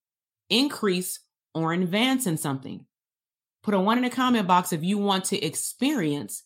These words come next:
a quantum leap, whether it be in health,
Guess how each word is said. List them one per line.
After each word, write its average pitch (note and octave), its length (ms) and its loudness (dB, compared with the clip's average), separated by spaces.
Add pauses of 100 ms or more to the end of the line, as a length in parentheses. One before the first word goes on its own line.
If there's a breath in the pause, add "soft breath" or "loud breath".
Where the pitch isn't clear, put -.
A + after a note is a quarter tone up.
(460)
a A#3 100 -4
quantum E3 540 -4
leap, D3+ 300 -6 (560)
whether E3 360 0
it E3 100 0
be D#3 420 0 (420)
in B2 140 -4
health, G#3+ 520 -4